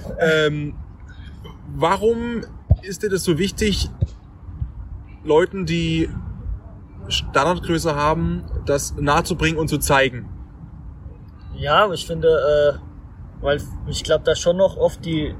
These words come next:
Speaker 2: die Hemmung ist, auch, ich sag mal, wenn Eltern Kinder haben,
Speaker 1: Mhm.
Speaker 2: hab ich auch, ich bin gestern auch, was ja gar nicht geht, was alle Kleinwüchsigen wissen, ist ja Lilliputaner und Zwerg.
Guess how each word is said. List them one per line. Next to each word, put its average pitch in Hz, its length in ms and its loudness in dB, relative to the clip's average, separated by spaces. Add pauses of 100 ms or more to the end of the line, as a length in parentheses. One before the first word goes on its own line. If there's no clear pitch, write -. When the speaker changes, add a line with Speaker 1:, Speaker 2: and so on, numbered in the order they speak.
Speaker 2:
die 139 120 -2
Hemmung 185 400 2
ist, - 220 -2
auch, 165 160 4 (380)
ich - 60 -10
sag 156 120 4
mal, 151 140 4
wenn 147 320 0
Eltern 160 340 2
Kinder 180 340 2
haben, 202 180 -4 (220)
Speaker 1:
Mhm. 165 320 2 (100)
Speaker 2:
hab 139 80 4
ich - 100 -2
auch, 170 220 6
ich - 40 -6
bin 156 140 -2
gestern 160 300 2
auch, 170 240 2 (420)
was - 140 0
ja 160 100 6
gar 156 220 4
nicht - 220 -4
geht, 202 220 4
was 147 140 -2
alle 156 200 2
Kleinwüchsigen 151 520 0
wissen, 180 340 0
ist 151 200 -4
ja 156 240 4 (240)
Lilliputaner 165 760 2
und 160 120 -8
Zwerg. 151 340 4